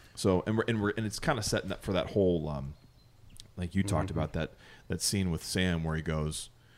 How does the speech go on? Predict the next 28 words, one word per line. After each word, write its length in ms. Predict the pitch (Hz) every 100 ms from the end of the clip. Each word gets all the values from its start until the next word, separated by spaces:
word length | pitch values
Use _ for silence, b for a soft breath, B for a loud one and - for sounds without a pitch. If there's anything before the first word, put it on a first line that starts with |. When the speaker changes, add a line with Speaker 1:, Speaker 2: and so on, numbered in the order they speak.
| b b b b
Speaker 1:
'cause 200 | - 113
that's 220 | 120 147
what 140 | 156 120
Tolkien 320 | 139 - 101
does 200 | 113 107
too. 140 | -
He, 80 | 104
he 180 | - 101
questions 440 | - 120 110 101 90
what 140 | - -
evil 280 | 98 92 80
really 300 | 78 76 76
is. 360 | 69 - - - - - - - - 98
Is 200 | 92 113
Speaker 2:
Right, 140 | 110
Speaker 1:
evil, 80 | 107
Speaker 2:
yeah, 60 |
he 40 | 104
does. 220 | 104 98
Speaker 1:
is 140 | 98 104
evil 180 | 101
black 300 | 85 85 76 76
and 100 | 64
white? 240 | 60 -
Speaker 2:
Mm-hmm. 180 | 101 98
Speaker 1:
No, 220 | 143 120
it's 160 | 73 -
not. 280 | 117 98